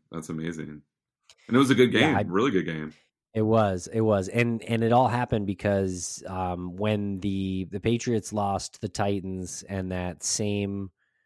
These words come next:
Speaker 2: or no, the Pa-, yeah, the Patriots lost to the Ti-, Titans, I guess, the weekend before. And then the night the Ravens lost to the Titans, I put a bet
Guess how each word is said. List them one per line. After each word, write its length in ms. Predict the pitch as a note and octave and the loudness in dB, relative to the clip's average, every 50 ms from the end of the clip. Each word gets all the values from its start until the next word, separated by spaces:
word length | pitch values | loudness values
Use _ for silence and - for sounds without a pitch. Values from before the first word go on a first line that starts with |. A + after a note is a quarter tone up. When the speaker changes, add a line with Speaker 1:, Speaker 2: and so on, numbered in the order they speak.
| _ - | _ -2
Speaker 2:
or 460 | A2 A2 G#2+ G#2+ G#2 G2+ G2+ G2+ F#2+ - | 2 4 4 4 4 4 2 0 -2 -4
no, 120 | G#2+ A2+ G2+ | -2 -2 -2
the 80 | G2 | 0
Pa-, 260 | - A2 A2+ A2+ F#2+ - - | 0 0 0 0 -2 -4 -2
yeah, 160 | C3 A#2+ G#2 | 0 0 0
the 80 | F#2 | 2
Patriots 300 | F#2 G#2 G#2+ A2+ G#2+ - | 0 -2 -2 -2 -2 -2
lost 160 | A#2 G#2+ F#2+ - | 0 0 0 0
to 80 | A2 | -2
the 180 | F#2+ G2+ G#2 G2 | -2 -2 -2 -2
Ti-, 80 | F#2 | -2
Titans, 260 | F#2+ - G#2 G2+ F#2+ G2+ | -4 -4 -4 -4 -2 -2
I 40 | |
guess, 160 | G2 G2+ - - | -2 -2 -2 -2
the 60 | G#2 | 0
weekend 180 | G#2 G2 G2 | 0 0 -2
before. 380 | F#2+ F#2 - - G#2 G2+ F#2 - - - - - - - | -2 -4 -4 0 0 0 0 -2 -4 -14 -20 -18 -12 -8
And 140 | G2+ G2 | -4 -2
then 180 | A2 A2 G#2 G2+ | 0 0 -2 0
the 120 | F#2+ A2 G#2+ | 2 2 2
night 320 | G#2 A2 A2+ B2 B2 A#2+ | 4 4 4 4 4 4
the 80 | - A2 | 2 2
Ravens 560 | G2+ G#2 A2 A#2+ C3+ C3+ A2+ A2 G2 F#2+ F2+ | 4 6 6 6 6 6 4 2 0 -2 -2
lost 320 | F#2 F#2 E2+ F2 - - | -4 -2 -2 -4 -6 -6
to 80 | - F#2+ | -6 -4
the 80 | F#2 E2+ | -4 -4
Titans, 640 | - F#2 F2 E2 D#2 E2 D#2+ D#2 D#2 - - - _ _ _ - - - - _ _ _ - | -2 -2 -4 -4 -6 -8 -10 -10 -10 -10 -12 -12 _ _ _ -20 -20 -20 -20 _ _ _ -4
I 420 | - F#2 F#2+ F#2 F2+ F2+ F2+ F2 - - | 0 2 2 4 4 2 0 -2 -2 0
put 180 | - A#2 A2 | 2 4 4
a 80 | A2 G2+ | 4 4
bet 340 | F2+ F2+ G2 F#2+ F#2 F2 | 2 0 -2 0 -2 -4